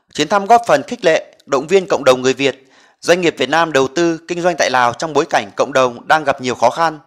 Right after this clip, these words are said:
do tác động của dịch covid mười chín. Lào nhất trí sẽ tiếp tục quan tâm, tạo điều kiện cho cộng đồng và doanh nghiệp Việt Nam sinh sống, học tập và làm ăn ổn định tại Lào, có chính sách hỗ trợ, cơ chế tháo gỡ khó khăn cho doanh nghiệp bị ảnh hưởng bởi dịch bệnh.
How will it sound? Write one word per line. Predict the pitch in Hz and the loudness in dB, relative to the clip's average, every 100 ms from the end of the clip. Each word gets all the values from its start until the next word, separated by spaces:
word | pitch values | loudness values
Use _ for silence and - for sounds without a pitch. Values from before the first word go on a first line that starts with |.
| _ _ _ _ | _ _ _ _
do | - 151 | 2 4
tác | 214 | 4
động | 196 - 90 | 4 2 2
của | 113 | -4
dịch | 117 120 | -4 -4
covid | 160 160 220 | -4 -4 -6
mười | 127 | -8
chín. | 131 123 185 _ _ _ _ _ _ _ | -6 -8 -8 _ _ _ _ _ _ _
Lào | 135 139 | 0 2
nhất | 143 - | 2 -4
trí | 147 151 214 220 | -4 -8 -10 -8
sẽ | 170 - | -6 -4
tiếp | 240 | -2
tục | 175 151 | 0 2
quan | 180 175 | 2 4
tâm, | 170 156 - _ _ - | 2 2 -6 _ _ -2
tạo | 117 | 0
điều | 143 135 | 0 -2
kiện | 151 113 | -4 0
cho | 185 | 0
cộng | 180 139 | 0 0
đồng | 131 123 | 0 0
và | 123 | -2
doanh | 165 | -2
nghiệp | 156 - | -4 -4
Việt | 123 | -2
Nam | 151 147 143 | 0 0 -4
sinh | - 175 | -10 -10
sống, | 156 123 120 233 _ _ | -4 -2 -2 -8 _ _
học | - 139 - | -4 -2 0
tập | 131 - | -2 -2
và | 110 | -2
làm | 123 127 | -2 0
ăn | 165 | -2
ổn | 110 101 | -4 -6
định | 113 | -6
tại | 98 110 | -4 0
Lào, | 123 110 107 _ _ _ _ _ - | 2 0 -4 _ _ _ _ _ -2
có | 127 | -2
chính | 165 | 0
sách | 226 226 | -4 -2
hỗ | 180 | -2
trợ, | 160 175 - | 0 2 2
cơ | - | 0
chế | 170 143 131 170 | -4 -2 -4 -4
tháo | 143 147 | 0 0
gỡ | 147 131 | 2 -2
khó | 160 | -2
khăn | 156 180 175 - | -2 -2 -2 2
cho | 175 | 4
doanh | 185 | 4
nghiệp | 170 139 - - | 2 -2 -2 -8
bị | 143 | -6
ảnh | 117 | -6
hưởng | 117 95 95 | -6 -8 -6
bởi | 98 | -6
dịch | 117 | -2
bệnh. | 120 123 | 0 0